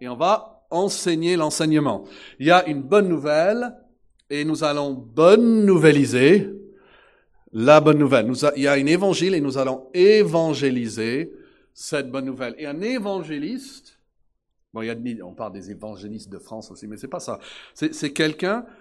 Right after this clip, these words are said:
qui, qui publiait, qui partageait, qui proclamait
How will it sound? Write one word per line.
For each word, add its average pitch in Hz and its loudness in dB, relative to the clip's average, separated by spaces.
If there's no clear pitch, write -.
qui, 160 -12
qui 160 -16
publiait, 160 -2
qui 185 -16
partageait, 131 -10
qui 180 -18
proclamait 123 -10